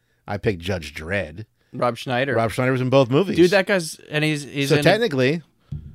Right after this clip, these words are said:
Speaker 2: he's the
Speaker 1: Futuristic Cops,
Speaker 2: Yeah.
Speaker 1: Judge Dredd, Demolition Man, could be the same movie <laughs> almost.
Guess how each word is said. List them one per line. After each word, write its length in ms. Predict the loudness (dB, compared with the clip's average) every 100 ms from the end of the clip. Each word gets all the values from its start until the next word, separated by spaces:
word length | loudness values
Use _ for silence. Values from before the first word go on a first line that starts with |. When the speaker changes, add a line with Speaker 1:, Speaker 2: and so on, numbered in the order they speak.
| -10
Speaker 2:
he's 240 | -10 -6
the 140 | -2
Speaker 1:
Futuristic 600 | 4 6 6 4 4 0 2
Cops, 580 | 4 4 2 -4 -6
Speaker 2:
Yeah. 220 | -2 -2 -2 _ _ _ _ _ _ _ _ -2
Speaker 1:
Judge 300 | 2 2 4
Dredd, 460 | 4 6 4 0 -12 _ _ _ _ _ -4
Demolition 480 | 0 2 0 -2 0
Man, 380 | 2 0 -2 -10 _ _ _ _ _ _ _ _ _ _
could 240 | -10 -6
be 100 | -4
the 80 | -4
same 360 | -6 -6 -2 0
movie 360 | -2 0 0 -2
<laughs> 460 | -4 -8 -8 -6
almost. 500 | -4 -4 -10 -14 -16